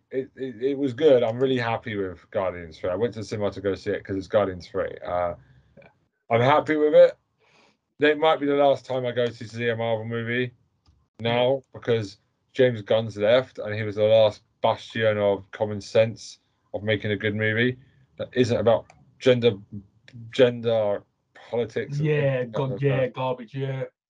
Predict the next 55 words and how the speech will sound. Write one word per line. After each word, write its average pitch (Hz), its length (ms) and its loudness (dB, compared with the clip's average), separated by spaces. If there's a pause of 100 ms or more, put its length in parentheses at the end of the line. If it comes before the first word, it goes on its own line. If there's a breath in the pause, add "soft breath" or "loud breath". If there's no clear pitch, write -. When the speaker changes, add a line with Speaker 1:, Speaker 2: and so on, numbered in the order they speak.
(800)
Speaker 1:
Not 127 200 2
making 127 300 0
Star-Lord 117 680 2
a 101 60 0
pussy 113 720 -4
or 107 120 6
anything, 104 480 0
just 101 180 -16
having 104 240 0
a 101 60 -2
good 101 200 -2
story. 110 400 0 (160)
I 127 60 4
watched 175 260 6
the 135 60 -16
Christmas 131 360 -6
special 90 400 -10
as - 100 -20
well. 90 320 -10
That 101 180 -6
was, 98 160 -12 (160)
that 104 180 -4
was 95 120 -14 (120)
Speaker 2:
I'm, 165 200 0
Speaker 1:
charming. - 20 0 (240)
Speaker 2:
I, 127 60 -4
I 113 40 -6
haven't 214 220 -2
seen 190 160 -2
the 151 60 -2
special. - 560 -12
I, - 60 -14 (140)
I 202 80 -8
would 165 120 -8
like 151 100 -6
to 139 60 6
Speaker 1:
Man, 131 520 2 (340)
everyone 135 840 2
taking 127 380 -4
the 110 100 -6
piss 113 440 -4
out 104 140 0
of 101 100 -10
the 104 80 -6
E 113 480 -8
E - 20 -6
guy. 117 400 2
I 113 100 -8
can't 110 260 -2
remember 113 260 -4
his 110 180 -6
name. 117 240 0
Speaker 2:
Kevin 170 200 2
Speaker 1:
It's 160 80 4
Speaker 2:
Bacon. 165 320 4